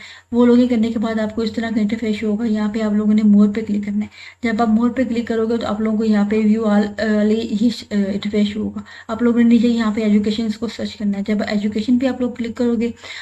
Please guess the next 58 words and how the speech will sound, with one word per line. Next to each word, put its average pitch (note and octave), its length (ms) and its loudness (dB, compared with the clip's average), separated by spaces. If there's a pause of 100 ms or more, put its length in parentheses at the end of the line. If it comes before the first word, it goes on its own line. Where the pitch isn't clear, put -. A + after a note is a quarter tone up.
(120)
तो B3 60 -4
आप A3+ 80 -2
लोगों A#3 160 4
को A#3 80 2
ये A3+ 260 0
इस G#3+ 160 -2
तरह A#3 140 -4
का G#3 100 0
interface G#3 420 -2
show G#3+ 100 -8
होगा, G#3 220 -10 (280)
ठीक A#3+ 140 -4
है। B3 140 -2 (180)
तो A#3+ 80 0
यहाँ A3+ 180 0
पे, A#3+ 160 2
आ, A3+ 240 -2
ये A3+ 140 0
तमाम, A3+ 400 2
अ, A3+ 280 0
institute A3 480 -2
शो A3+ 200 -4
हो A3+ 80 0
रहे G#3 160 0
हैं। G#3 220 0 (200)
आप A3 160 -6
लोग A#3 120 2
यहाँ A3+ 160 -2
पे A3+ 260 0
all G#3+ 220 2
से - 160 -4
नीचे A#3 240 0
भी B3 140 2
आके A#3 360 0
अपना A3 560 -2
university G#3 360 2
select A3 280 -6
कर G#3+ 100 -4
सकते G#3 300 -2
हो। G#3+ 80 2
यहाँ G3+ 140 4
पे A3 60 0
यूनिवर्सिटी G#3+ 360 2
पे A3+ 120 -2
click G#3+ 260 0
करके G#3+ 280 -2
भी G#3 160 0
आप G#3 180 -2
लोग G#3+ 180 -2
जो G#3 100 -2
है, A3+ 200 -6 (440)
अ, B3 40 -8
अपनी A3+ 380 0
university G#3 360 2
पे G#3+ 100 -4
आ G3+ 80 -4
सकते G#3+ 340 -10
हो। G#3 100 -6